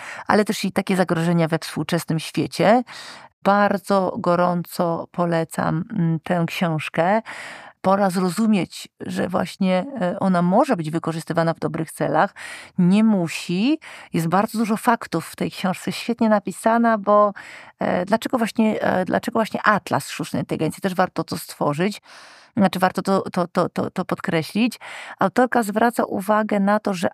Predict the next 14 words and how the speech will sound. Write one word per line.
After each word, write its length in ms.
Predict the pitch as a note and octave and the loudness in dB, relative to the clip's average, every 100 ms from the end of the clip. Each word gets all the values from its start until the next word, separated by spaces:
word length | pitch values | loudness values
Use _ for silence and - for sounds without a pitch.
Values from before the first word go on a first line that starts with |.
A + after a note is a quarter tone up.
| _ | _
atlas 640 | G3+ F#3+ - F3+ F#3+ B3 | 0 0 -2 0 0 0
to 100 | - | -2
jest 120 | G3+ - | -4 -2
taka 220 | A3+ A3 - - | -2 -2 -4 -6
forma 340 | - A3+ G#3 G3 | 0 4 4 2
publikacji, 640 | G3 F#3 F3 F3+ F3+ A#3 | 0 -2 0 -2 -2 -6
w 20 | |
której 240 | - G#3 G3+ | -2 0 2
można 280 | G3+ F#3+ - - - | 2 0 -2 -10 -12
poszukiwać 600 | - G3+ F#3+ G#3 D4+ - | -2 0 0 0 2 2
informacji 520 | G#3 - F#3+ A3 - F#3+ | 0 0 2 2 2 0
o 20 | |
konkretnym 640 | G#3 F#3+ G#3+ G#3+ F#3+ F#3 | 2 0 0 0 0 2
miejscu, 500 | F3+ D#3+ - A#3 D#4 | 2 0 -2 2 2